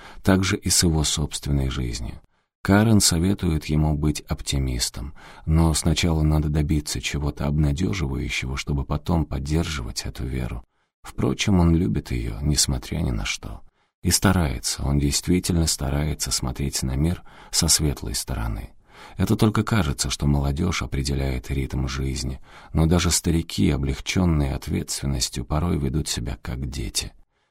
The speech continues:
Нет больше размаха, нет видения, нет глубины.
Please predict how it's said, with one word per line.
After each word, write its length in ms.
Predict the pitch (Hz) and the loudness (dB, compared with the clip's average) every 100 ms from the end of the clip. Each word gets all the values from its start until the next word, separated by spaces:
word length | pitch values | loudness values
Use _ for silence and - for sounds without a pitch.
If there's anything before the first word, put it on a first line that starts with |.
| _ | _
Нет 240 | 90 87 82 | 4 4 6
больше 380 | 82 82 - 76 | 4 2 0 0
размаха, 640 | 73 71 65 60 - - - | 0 0 -2 -4 -10 -14 -2
нет 300 | 78 85 - | 2 2 2
видения, 640 | 73 85 78 67 65 76 - - | 2 2 2 0 -2 -8 -12 -2
нет 340 | 80 80 80 | 2 2 2
глубины. 600 | 82 76 73 65 62 62 | 0 0 0 -2 -4 -8